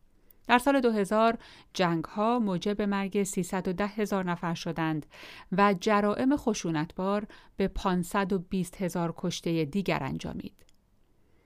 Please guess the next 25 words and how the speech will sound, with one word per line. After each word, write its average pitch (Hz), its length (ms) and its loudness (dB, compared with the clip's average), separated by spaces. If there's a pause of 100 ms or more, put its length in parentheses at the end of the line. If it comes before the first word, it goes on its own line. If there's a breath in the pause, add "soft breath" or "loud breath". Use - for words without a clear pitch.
(800 soft breath)
هر 277 380 4
تک 220 280 0
قربانی 185 680 2
یا 180 200 2
خانوادهٔ 185 880 0
متلاشی 175 640 -2
شده 160 280 -4
ای 175 340 -2 (420 loud breath)
و 202 120 6
یا 196 180 2
دوست 247 540 -2
و 226 100 2
خویشاوند 190 840 -2
و 196 100 2
مجروح 175 560 0
و 190 140 0
معلولی 190 720 0 (240 soft breath)
در 208 140 2
خود 277 340 -2
یک 240 260 -2
دنیای 175 560 0
نابود 165 400 0
شده 190 240 -4
است. - 480 -8 (640)
اما 254 320 10